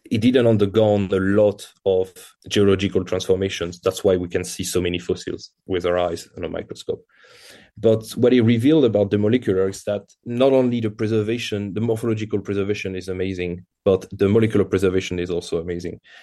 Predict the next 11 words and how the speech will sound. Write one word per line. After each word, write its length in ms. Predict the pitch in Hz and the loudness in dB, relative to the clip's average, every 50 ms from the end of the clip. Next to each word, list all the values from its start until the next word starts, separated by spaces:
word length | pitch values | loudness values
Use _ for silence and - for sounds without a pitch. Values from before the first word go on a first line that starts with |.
| - _ _ - | -20 _ _ 2
And 420 | 101 101 101 101 101 101 92 - | 2 4 4 4 4 2 0 0
for 160 | - 110 110 | 0 2 2
instance, 400 | 123 135 117 - 117 110 110 - | 4 2 2 2 0 0 2 2
we 200 | 107 104 101 - - | 2 2 2 2 0
were 240 | 101 101 101 101 | 2 4 4 4
able 380 | 101 98 95 113 117 120 113 110 | 4 2 4 4 4 4 2 0
to 100 | - 101 | -4 -6
see 420 | 95 - - 98 95 92 95 92 - _ _ _ _ _ - | -8 -8 -8 -8 -6 -6 -8 -10 -12 _ _ _ _ _ 2
very 220 | 110 110 110 107 | 4 4 4 4
tiny 380 | 107 104 98 98 101 107 113 113 | 2 2 2 4 4 4 4 2
detail, 600 | 107 98 92 - 98 92 87 87 87 85 - | 2 0 0 2 2 2 2 2 0 -2 -4